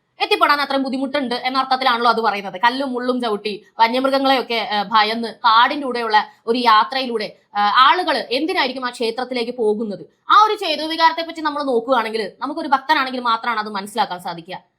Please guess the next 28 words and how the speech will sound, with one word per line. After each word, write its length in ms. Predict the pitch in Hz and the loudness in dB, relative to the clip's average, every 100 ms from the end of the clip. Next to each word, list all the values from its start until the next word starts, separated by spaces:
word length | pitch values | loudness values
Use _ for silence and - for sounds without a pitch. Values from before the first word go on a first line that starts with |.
| _ _ _ _ | _ _ _ _
ശബരിമല 440 | - 370 359 427 453 | -2 -2 2 4 6
എന്ന് 140 | 440 427 | 6 4
പറയുന്നത് 500 | 349 349 339 330 320 | 2 0 -2 -2 -2
ഇന്നലെ 480 | 277 294 370 359 - | -2 4 4 4 -2
പൊട്ടിമുളച്ച 460 | 269 277 262 233 240 226 | -6 -6 -6 -6 -6 -6
ഒരു 120 | 233 | -6
ക്ഷേത്രമല്ല. 540 | - 202 202 185 - - | -6 -6 -6 -10 -12 -8
ഒരുപക്ഷെ 320 | 285 359 381 | -4 -2 -2
പിണറായി 380 | 392 311 311 320 | -2 4 4 4
വിജയൻ 220 | 359 381 | 2 -4
എന്ന 120 | 381 | -4
മുഖ്യമന്ത്രിക്ക് 720 | 370 330 330 320 320 330 254 - _ _ - | -6 -4 -4 -4 -4 -2 -4 -6 _ _ -2
ഒരു 120 | 311 | 0
ധാരണ 480 | 339 294 285 330 381 | 2 6 6 6 2
വന്നത് 200 | 359 311 | 0 2
അദ്ദേഹം, 500 | 320 - 359 359 403 - _ _ _ - | 2 4 2 2 0 -2 _ _ _ 2
ആ, 240 | 269 262 | 4 4
കമ്മ്യൂണിസ്റ്റ് 480 | 262 262 302 311 349 | 4 0 -2 -4 -4
മുഖ്യമന്ത്രിയായിട്ട് 600 | 302 285 285 285 285 277 | -4 -2 -2 0 -2 0
ഇവിടെ 120 | 269 | 0
അധികാരത്തിൽ 400 | 254 254 247 254 | 0 4 4 4
കയറിയതിന് 420 | 269 233 233 247 | 0 0 0 -2
ശേഷമാണ് 500 | 254 247 220 269 247 | -2 -4 -2 -2 -2
ശബരിമല 420 | 233 220 220 226 226 | -2 -4 -4 -4 -6
ഉണ്ടായതെന്നാണ്. 460 | 214 220 214 175 | -4 -4 -4 -8
എന്നാൽ 140 | 202 262 | -2 -2
അങ്ങനെയല്ല. 460 | 262 294 170 - _ _ _ _ - | 0 -2 -4 -10 _ _ _ _ -6
നൂറ്റാണ്ടുകളുടെ 760 | 311 349 349 392 403 427 415 | 0 0 4 4 4 4 2